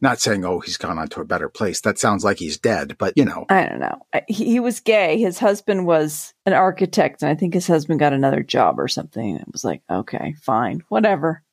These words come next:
Speaker 2: Anywho, the doctors I've had good luck with, I love. I just am so attached to. The rest of them, I'm just like, "Oh, I could, I really, I don't even know why you have a license to practice." I, I like when I suggest to them, like, they need to go think of something else to do with their life.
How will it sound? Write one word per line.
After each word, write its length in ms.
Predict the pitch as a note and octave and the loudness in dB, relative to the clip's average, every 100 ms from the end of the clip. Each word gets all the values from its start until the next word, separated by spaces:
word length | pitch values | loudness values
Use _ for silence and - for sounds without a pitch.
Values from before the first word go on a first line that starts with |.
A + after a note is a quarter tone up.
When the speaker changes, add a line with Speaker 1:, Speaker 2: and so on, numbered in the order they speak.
| _ - | _ -2
Speaker 2:
Anywho, 480 | A3 G3+ G3 D3+ D3+ _ - | 2 4 2 0 -4 _ -6
the 100 | A3+ | -2
doctors 480 | C4 C4+ - D4+ B3+ | 2 0 0 -2 2
I've 220 | A#3+ A3+ | 2 2
had 240 | C4 G#3 | 0 0
good 120 | G#3 | 0
luck 240 | G3 G3 G#3 | 0 0 2
with, 140 | A3 - - | -2 -2 0
I 560 | A3 A3 A3+ A#3 A#3+ - | 4 6 4 2 0 -4
love. 380 | - F#3+ F3+ D#3 - | -4 2 4 2 0
I 320 | F#3 F#3+ E3 | 2 2 0
just 440 | D3 F3 E3+ - - | 0 -2 -2 -14 -8
am 140 | F#3+ F3 | -6 -2
so 240 | G3+ F3+ | 2 4
attached 480 | F3 G#3+ E3 - - | 2 2 0 -2 -2
to. 260 | E3 C#3 - - | 0 0 -4 -4
The 100 | G#3 | 2
rest 320 | G3+ G3+ - | 2 2 0
of 60 | A#3+ | 2
them, 220 | B3 A#3+ - | 2 2 0
I'm 140 | G3 | 0
just 200 | F3 F3+ | 0 0
like, 180 | D3+ D3+ | 0 0
"Oh, 80 | C#3+ | 0
I 100 | C#3 | 0
could, 240 | - D3 - | -2 -8 -2
I 60 | D#3+ | 0
really, 560 | D3+ D#3 C#3 C#3 C#3 _ _ - | 2 0 0 -2 -4 _ _ -2
I 120 | E3+ | 2
don't 200 | D3+ D3 | 4 2
even 220 | C3 C3 | 0 -2
know 120 | C#3 C3 | -4 -2
why 220 | C3+ D#3 | 2 2
you 200 | D#3 E3+ | 2 0
have 180 | D#3 C#3+ | -2 -4
a 100 | C#3 _ _ | -6 _ _
license 540 | - C3+ C#3+ D3 C#3 - | -6 0 0 0 -6 -6
to 80 | - | -10
practice." 600 | - - - - - - _ _ _ - | -8 -10 -10 -20 -20 -20 _ _ _ 0
I, 120 | G3 - | 2 4
I 80 | C4 | 2
like 200 | D4 C#4+ | 2 4
when 140 | E4+ | 2
I 60 | E4+ | 4
suggest 460 | E4+ A#3+ D4 - | 2 4 2 2
to 80 | D4 | 2
them, 180 | A#3+ A3+ | 2 4
like, 180 | G#3 G#3 | 2 4
they 100 | G#3 | 2
need 200 | G#3 A3 | 2 2
to 80 | C4 | 2
go 140 | G3+ | 2
think 220 | - G3+ | 2 -2
of 120 | F#3 | -2
something 340 | - F3 F3 D#3 | -4 -6 -4 -2
else 220 | D3+ - | -4 -6
to 80 | D3 | -6
do 120 | D3+ | -4
with 120 | C#3 | -4
their 160 | C#3 C3+ | -6 -6
life. 340 | C3 - - | -6 -10 -14